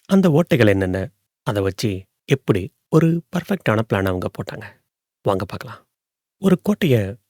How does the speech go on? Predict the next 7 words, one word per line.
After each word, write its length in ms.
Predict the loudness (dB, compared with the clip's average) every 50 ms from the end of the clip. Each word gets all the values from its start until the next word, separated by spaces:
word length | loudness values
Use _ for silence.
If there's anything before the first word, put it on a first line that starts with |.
| -2 0
வெளியில 200 | 2 4 4 4
இருந்து 280 | 4 4 2 0 -2 _ -4
தாக்குறது 480 | -6 -6 -4 -6 -4 -4 -4 -4 -6 _ _ _ _
அப்படிங்கிறது 440 | -10 -8 _ -4 -2 -2 -2 -2
ரொம்ப 240 | -2 -6 -4 -4 -4
கஷ்டம். 420 | -4 -4 -6 -6 _ -10 -12 _ _ _ _ _ _ _ _ _ _ _ -6
ஆனா, 320 | -4 -2 -2 -2 -4 -8